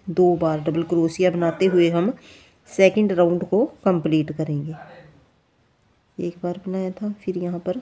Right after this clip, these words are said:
दो बार। देखिए इस तरह से हम second row को complete कर लेते हैं।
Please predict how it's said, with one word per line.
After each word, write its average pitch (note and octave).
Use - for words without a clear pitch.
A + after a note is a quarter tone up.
दो D3+
बार। C#3+
देखिए F3+
इस F#3+
तरह F3+
से F#3
हम F#3+
second F3+
row F3
को F3+
complete F3+
कर F#3
लेते D3+
हैं। D3